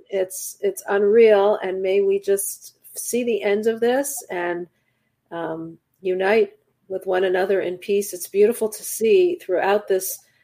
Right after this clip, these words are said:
the trauma and this horrific situation, how many good people there are out there who are still maintaining their faith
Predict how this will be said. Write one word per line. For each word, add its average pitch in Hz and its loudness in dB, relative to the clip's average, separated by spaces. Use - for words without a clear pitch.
the 190 -6
trauma 220 2
and 180 0
this 180 -4
horrific 208 2
situation, 208 2
how 208 -4
many 220 0
good 208 0
people 214 -6
there 190 0
are 196 0
out 202 -2
there 180 0
who 180 -2
are 180 0
still 202 0
maintaining 202 -2
their 196 -2
faith 196 0